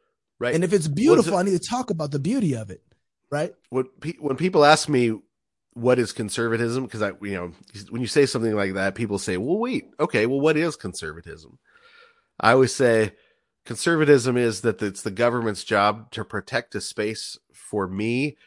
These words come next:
Speaker 1: to play baseball with my kids, and that the baseball with my kids is the important thing." The
Speaker 2: Mm.
Speaker 1: government doesn't do anything important. The baseball with your kids is the important thing, right? That, that, um, and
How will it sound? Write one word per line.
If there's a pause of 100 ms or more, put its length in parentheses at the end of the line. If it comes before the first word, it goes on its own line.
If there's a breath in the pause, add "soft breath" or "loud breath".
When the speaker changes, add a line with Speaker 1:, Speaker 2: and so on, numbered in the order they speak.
(140 soft breath)
Speaker 1:
to
play
baseball
with
my
kids, (160)
and
that
the
baseball
with
my
kids
is
the
important
thing." (920)
The
Speaker 2:
Mm.
Speaker 1:
government
doesn't
do
anything
important. (360 soft breath)
The
baseball (160)
with
your
kids
is
the
important
thing, (360 loud breath)
right?
That, (360 loud breath)
that, (360 soft breath)
um, (1500)
and